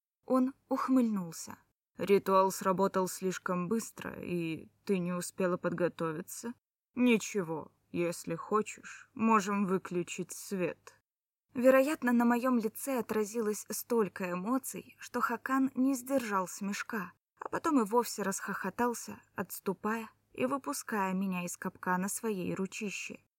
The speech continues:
«Расслабься, кадет. Не знаю, что ты себе нафантазировала,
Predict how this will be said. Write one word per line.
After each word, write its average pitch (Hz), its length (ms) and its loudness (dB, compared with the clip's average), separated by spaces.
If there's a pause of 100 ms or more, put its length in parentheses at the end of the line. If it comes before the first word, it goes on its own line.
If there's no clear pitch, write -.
(300)
«Расслабься, 196 920 4
кадет. 170 600 -4 (320)
Не 196 340 0
знаю, 190 440 4
что - 240 -4
ты 202 140 0
себе 190 320 0
нафантазировала, 185 1200 -2